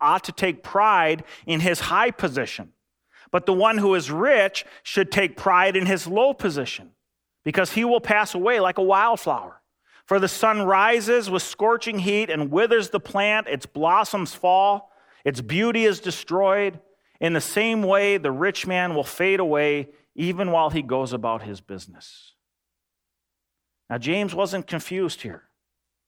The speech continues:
He was very intentional in raising the issue of wealth with these Christian believers.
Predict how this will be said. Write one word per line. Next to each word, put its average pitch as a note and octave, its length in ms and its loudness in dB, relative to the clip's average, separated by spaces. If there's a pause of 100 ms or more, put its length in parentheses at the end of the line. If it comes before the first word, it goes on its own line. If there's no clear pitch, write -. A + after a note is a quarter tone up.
(920)
He C#3+ 80 -4
was D3 280 -2
very D#3 300 0
intentional E3+ 640 -4
in B2+ 100 -4
raising C#3+ 480 -2
the C#3 100 -2
issue C#3+ 380 -6
of A#2 120 -6
wealth C3+ 560 -4 (600)
with A#2+ 160 -6
these C3 160 -6
Christian B2 420 -8
believers. C3+ 640 -10